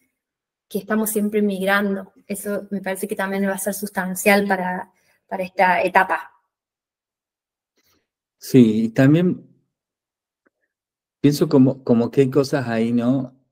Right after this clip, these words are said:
Speaker 2: Como que detecto ahora, mientras que estamos hablando, detecto como, como dónde están también los límites en este momento para poder expandir hacia lo diverso.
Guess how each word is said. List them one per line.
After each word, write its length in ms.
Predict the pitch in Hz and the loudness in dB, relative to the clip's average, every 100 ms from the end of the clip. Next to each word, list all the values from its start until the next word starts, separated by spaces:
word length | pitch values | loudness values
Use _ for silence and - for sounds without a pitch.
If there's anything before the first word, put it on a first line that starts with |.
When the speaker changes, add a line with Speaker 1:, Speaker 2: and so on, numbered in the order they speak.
| _ | _
Speaker 2:
Como 220 | - 117 - | -4 -4 2
que 100 | 110 | 2
detecto 480 | 107 - 143 131 | 2 2 -2 4
ahora, 240 | 127 123 131 | 4 6 4
mientras 300 | 123 113 101 | 4 0 -8
que 80 | - | -6
estamos 340 | 127 139 120 | -4 -4 -4
hablando, 680 | 107 110 110 113 113 120 _ _ _ _ _ _ 107 | -4 -4 -4 -4 -4 -8 _ _ _ _ _ _ -6
detecto 500 | 104 135 131 151 147 | -2 -2 0 -2 2
como, 800 | 123 110 98 95 95 95 85 - _ _ _ _ _ _ _ _ _ _ _ _ _ | 0 2 0 -6 -8 -12 -14 -20 _ _ _ _ _ _ _ _ _ _ _ _ _
como 360 | 120 127 127 - | 4 4 4 -12
dónde 460 | - - 131 151 156 | -18 -4 2 2 2
están 340 | 139 147 143 | 0 -2 0
también 320 | 135 120 123 | 0 2 2
los 220 | 131 123 120 | 2 -2 -4
límites 580 | 120 135 143 131 139 | -2 0 -2 0 -2
en 140 | 117 113 | -2 -6
este 260 | 110 - | -6 -6
momento 920 | 113 104 104 113 123 - 139 143 156 _ _ _ _ _ _ _ _ - | -4 -2 -2 -2 -2 -2 -2 -2 -4 _ _ _ _ _ _ _ _ -6
para 240 | 104 101 | -6 -6
poder 540 | 104 101 113 127 131 117 | -4 0 0 -2 -6 -10
expandir 720 | - _ 101 101 101 131 127 | -12 _ -8 -6 2 4 4
hacia 240 | 123 - | 2 -4
lo 160 | 95 95 | -4 -2
diverso. 640 | 95 95 90 90 - - | -4 -4 -6 -6 -14 -20